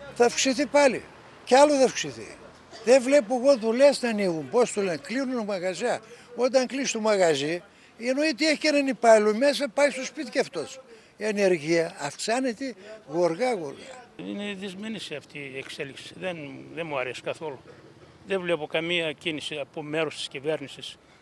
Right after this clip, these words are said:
Speaker 2: να δημιουργήσει θέσεις εργασίας. Δεν βλέπω. Δεν βλέπω να πάμε καλά. Δηλαδή πάμε από χρόνο σε χρόνο, πάμε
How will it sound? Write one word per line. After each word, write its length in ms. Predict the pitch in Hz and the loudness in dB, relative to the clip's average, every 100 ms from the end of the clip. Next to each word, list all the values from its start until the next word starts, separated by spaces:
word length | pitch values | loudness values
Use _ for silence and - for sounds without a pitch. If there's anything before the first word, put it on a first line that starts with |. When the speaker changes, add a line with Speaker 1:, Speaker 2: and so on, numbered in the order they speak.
| - | -8
Speaker 2:
να 120 | 156 | -6
δημιουργήσει 560 | 147 147 143 151 156 - | -6 -6 -6 -6 -6 -4
θέσεις 240 | 160 - | -4 -4
εργασίας. 640 | 147 135 123 - 127 - - _ _ _ _ _ _ | -6 -6 -8 -12 -14 -16 -20 _ _ _ _ _ _
Δεν 160 | - 180 | -14 -12
βλέπω. 280 | 139 123 - - _ _ _ _ _ - - - - - - | -8 -8 -8 -20 _ _ _ _ _ -20 -20 -20 -20 -20 -2
Δεν 140 | 254 | 2
βλέπω 300 | 240 208 156 | 4 2 2
να 140 | 156 139 | 0 0
πάμε 260 | 170 160 | 0 -2
καλά. 300 | 143 143 135 - | -2 -2 -2 -2
Δηλαδή 200 | 151 170 | -2 2
πάμε 380 | 220 208 202 180 - - | 4 6 4 0 -6 -6
από 260 | - 165 175 | 0 2 2
χρόνο 360 | - 226 233 | 6 6 6
σε 200 | 185 - | 0 -2
χρόνο, 340 | 165 202 233 233 | 0 4 4 4
πάμε 360 | 226 214 214 | 4 4 2